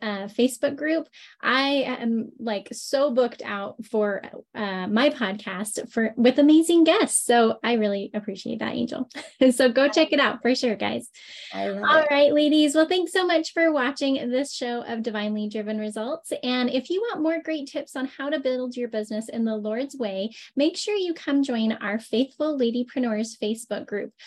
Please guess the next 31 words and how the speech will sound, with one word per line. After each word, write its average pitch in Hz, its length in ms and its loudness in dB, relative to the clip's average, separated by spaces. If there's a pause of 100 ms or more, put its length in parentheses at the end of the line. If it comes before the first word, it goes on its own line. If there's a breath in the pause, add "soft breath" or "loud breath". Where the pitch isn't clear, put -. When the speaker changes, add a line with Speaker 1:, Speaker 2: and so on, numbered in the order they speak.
(140 loud breath)
Speaker 1:
where 240 260 2
you 240 260 2
can 226 280 0
not 254 220 0
only 277 440 2
gr-, 208 240 -6 (120)
uh, 214 200 -6
connect 262 380 -8
with 220 200 -4
great 226 300 0
Christian 226 320 -4
women 214 180 0
entrepreneurs, 208 720 -6
but 262 540 -4 (260 loud breath)
you 269 160 2
can 269 140 0
also 240 320 -6
advertise 214 640 -6
your 196 100 -6
business 202 380 -4
on 208 160 2
Saturday's 196 520 -4
comment 269 440 2
thread 269 240 0
and 208 240 -4
even 226 260 0
attend 208 540 -6
our 190 180 -8
free 190 220 -8
networking - 580 -4
events. - 460 -8